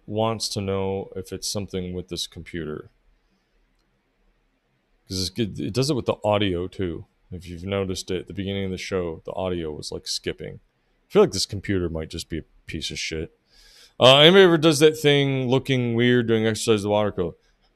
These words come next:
I have, I don't care. Shit, I'm waiting, uh, I mean, pouring myself a water or whatever, or I'm waiting for shit to cook by the microwave.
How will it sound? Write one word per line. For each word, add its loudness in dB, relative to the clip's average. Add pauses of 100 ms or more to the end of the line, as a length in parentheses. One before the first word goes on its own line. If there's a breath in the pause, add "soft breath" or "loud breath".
(280)
I 8
have, 10
I 6
don't -2
care. 2 (1120)
Shit, 2
I'm 4
waiting, 0 (320)
uh, -2 (220)
I -8
mean, -2 (200)
pouring 2
myself 2
a -2
water 2
or 4
whatever, 0
or -12
I'm -10
waiting -6
for -10
shit -6
to -8
cook -6
by 0
the -2
microwave. 0